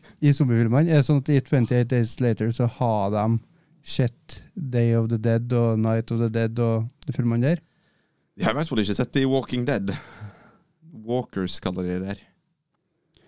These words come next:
Speaker 1: Jeg tror jeg sa titlene feil, men det hopper vi galant forbi.
Speaker 2: <laughs>
Speaker 1: Men for at de refererer,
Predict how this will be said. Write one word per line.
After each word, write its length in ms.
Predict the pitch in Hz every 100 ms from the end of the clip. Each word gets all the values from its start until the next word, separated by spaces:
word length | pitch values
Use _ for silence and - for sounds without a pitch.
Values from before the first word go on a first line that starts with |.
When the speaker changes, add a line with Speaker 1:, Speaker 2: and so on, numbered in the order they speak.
| _ _ _ _ _ _ _ _ _ _ _ _ _ _ _ _ _ _ _ _ _ _ -
Speaker 1:
Jeg 100 | -
tror 140 | 123
jeg 100 | 117
sa 80 | 120
titlene 380 | 110 120 113 104
feil, 220 | 113 110
men 140 | 131 143
det 100 | 147
hopper 220 | 160 269
vi 80 | -
galant 340 | 139 - 440 -
forbi. 240 | 117 117
Speaker 2:
<laughs> 60 | 117 _ _ _ _ _ _ _ _ _ _ _ _ _ _ _ _ _ _ _ _ _ _ - _ _ _
Speaker 1:
Men 240 | - 165 170
for 140 | 196
at 80 | 175
de 160 | 180 180
refererer, 640 | 185 135 113 107 110